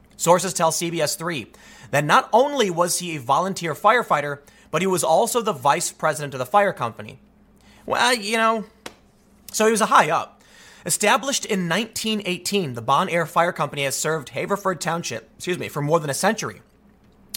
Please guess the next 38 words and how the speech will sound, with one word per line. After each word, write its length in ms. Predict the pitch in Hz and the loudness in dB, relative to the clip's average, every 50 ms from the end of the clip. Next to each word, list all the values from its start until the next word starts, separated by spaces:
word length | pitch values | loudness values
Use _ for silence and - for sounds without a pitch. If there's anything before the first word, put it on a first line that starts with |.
| - | -6
But 100 | - 135 | -2 -2
on 80 | 131 131 | 0 0
Wednesday 280 | 156 208 196 190 214 | 0 0 2 0 0
evening, 420 | 220 214 208 226 180 156 123 107 - _ - - - - - - | 0 -2 -4 -4 -4 -4 -6 -8 -10 _ -20 -20 -20 -16 -10 -6
the 80 | 135 | -6
firehouse 600 | 123 - - 156 180 196 175 170 170 180 175 - | -2 4 4 6 6 6 6 4 4 4 2 0
was 120 | 151 139 139 | -4 -6 -6
effectively 680 | 131 - - 165 175 - - - 170 143 147 151 147 127 | -6 -4 -2 -2 -2 -2 -4 -8 -6 -6 -6 -8 -10 -10
closed. 640 | - - - 151 156 160 139 110 110 - - - - _ _ - - - | -12 -4 2 4 4 4 4 0 -6 -10 -12 -12 -14 _ _ -20 -6 0
They 100 | 165 202 | 2 2
issued 200 | 247 - 285 208 | 2 2 0 -2
a 40 | 220 | -2
statement, 440 | - - 220 233 208 135 117 - - | 0 0 0 0 0 0 -4 -10 -6
so 120 | - 143 | -4 -2
I 60 | 135 | -2
actually 320 | 160 185 - 214 196 190 170 | -2 -2 -2 -4 -4 0 2
have 200 | 170 165 165 165 | 2 2 2 0
this 140 | 147 139 | -4 -8
statement 340 | - - 160 165 - 147 139 | -4 -4 -4 -4 -4 -6 -6
they 80 | 139 123 | -6 -6
published. 420 | 120 151 120 107 113 110 113 - | -6 -6 -6 -6 -6 -8 -10 -8
We'll 120 | - 117 117 | -10 -10 -8
read 160 | 127 143 131 | -8 -8 -6
this 140 | 113 - - | -6 -6 -6
in 60 | 120 | -6
a 40 | 107 | -4
second. 440 | - 143 135 - 117 107 104 - - - - - - - - - - - - - - | -2 -2 -2 -2 -4 -8 -10 -10 -12 -14 -16 -14 -14 -18 -18 -18 -20 -20 -14 -4 0
But, 200 | 123 117 - - | 0 0 0 0
um, 440 | 120 110 107 110 110 110 107 123 - _ _ _ _ _ _ _ _ - - - _ | -2 0 0 -2 -4 -8 -12 -16 -18 _ _ _ _ _ _ _ _ -20 -20 -12 _
let's 180 | - 127 123 - | -6 -4 -4 -2
go 140 | - 127 120 | -2 -2 -4
back 280 | 107 117 113 117 - | -2 -4 -6 -6 -6
to 100 | - - | -10 -12
the, 180 | 107 82 110 113 | -10 -8 -8 -8
uh, 60 | 110 | -8
story. 300 | 120 - - 139 123 107 - - - - - - - - - - - - - - - | -6 -2 0 0 0 -2 -4 -14 -20 -20 -20 -20 -20 -20 -20 -20 -20 -20 -20 -8 -2
They 120 | - 180 | 0 2
say, 360 | 151 - 190 185 175 175 - | 6 6 6 6 6 2 -2